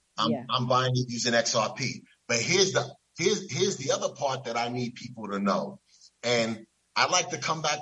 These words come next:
Speaker 1: on another podcast to show and teach everyone about wills, power of attorneys, and trusts, and, and all the other stuff.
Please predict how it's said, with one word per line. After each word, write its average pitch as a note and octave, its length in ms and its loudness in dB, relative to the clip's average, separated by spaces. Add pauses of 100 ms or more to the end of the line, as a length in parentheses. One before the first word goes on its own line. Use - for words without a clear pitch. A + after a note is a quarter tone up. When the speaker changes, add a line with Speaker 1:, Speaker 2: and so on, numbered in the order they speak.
Speaker 1:
on C3+ 140 -2
another C3+ 300 -2
podcast C3+ 640 -4
to A#2+ 100 -8 (160)
show C3+ 400 -2
and A#2 120 -6
teach - 220 -4
everyone B2+ 380 0
about A2+ 280 -2
wills, B2 280 2
power A#2+ 300 -4
of G#2 60 -10
attorneys, A#2 440 -4
and G2+ 80 -6
trusts, A#2 480 -4
and, A2+ 140 -4 (120)
and G#2 220 -2
all - 120 -2
the G#2 140 2
other G2+ 120 0
stuff. F#2 240 -6